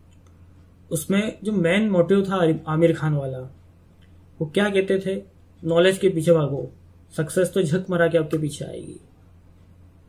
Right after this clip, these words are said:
और हम करते सब उल्टा है, भले वो picture हमें पसंद है पर हम करते सब उल्टा है।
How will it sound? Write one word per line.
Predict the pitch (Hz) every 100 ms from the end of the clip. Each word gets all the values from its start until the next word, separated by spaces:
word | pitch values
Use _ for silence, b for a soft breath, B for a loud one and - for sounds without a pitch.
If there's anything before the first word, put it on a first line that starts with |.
| -
और | 160
हम | 147 185 202
करते | 170 156 190
सब | 196 165
उल्टा | 139 135
है, | 131
भले | 147 190
वो |
picture | 190 160 196 190
हमें | 190 190
पसंद | 175 196 202
है | 254
पर | 240
हम | 220 208
करते | 175 170 202 190
सब | 185
उल्टा | 156 135 139
है। | 131 135